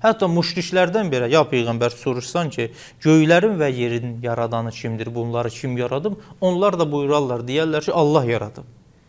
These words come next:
Yəni, xaliqiyyətdə olan tövhidi,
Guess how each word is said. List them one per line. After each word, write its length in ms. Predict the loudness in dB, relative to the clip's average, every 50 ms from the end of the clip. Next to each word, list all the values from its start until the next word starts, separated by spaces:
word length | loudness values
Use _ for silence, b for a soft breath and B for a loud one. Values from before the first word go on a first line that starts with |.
| b b b b -6
Yəni, 120 | -4 -4
xaliqiyyətdə 720 | 2 4 6 6 6 4 2 0 2 2 2 0 2 0
olan 240 | 0 2 2 0 -2
tövhidi, 880 | -2 0 2 2 2 2 -2 -4 -4 -2 0 2 2 2 0 -2 -6